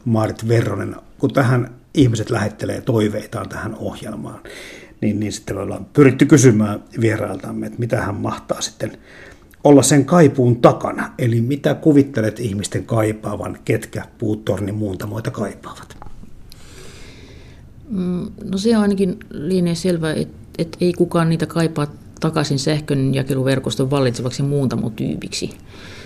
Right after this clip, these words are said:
Speaker 2: Se, se on, se on poissuljettu. Joku satunnainen eksentrinen, ö, sähkönostalgikko saattaa löytyä, mutta, mutta tuskin kukaan muu.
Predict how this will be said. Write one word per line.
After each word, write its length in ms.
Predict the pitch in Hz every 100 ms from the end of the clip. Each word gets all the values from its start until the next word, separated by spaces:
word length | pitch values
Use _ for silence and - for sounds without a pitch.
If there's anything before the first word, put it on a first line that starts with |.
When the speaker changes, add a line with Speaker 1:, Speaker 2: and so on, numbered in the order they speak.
| - -
Speaker 2:
Se, 300 | - 151 - -
se 140 | 165
on, 160 | 151 143 -
se 100 | 170
on 80 | 160
poissuljettu. 540 | 156 139 143 127 127
Joku 300 | 147 147 -
satunnainen 500 | - 151 135 131 127
eksentrinen, 600 | 135 135 127 131 135 123 - - -
ö, 20 | - 71 -
sähkönostalgikko 840 | - 131 123 120 - - - -
saattaa 340 | - - 123
löytyä, 320 | 135 139 139 123
mutta, 260 | - - - - - - -
mutta 120 | - 165
tuskin 260 | 156 156
kukaan 320 | 151 151 151
muu. 280 | 151 156 147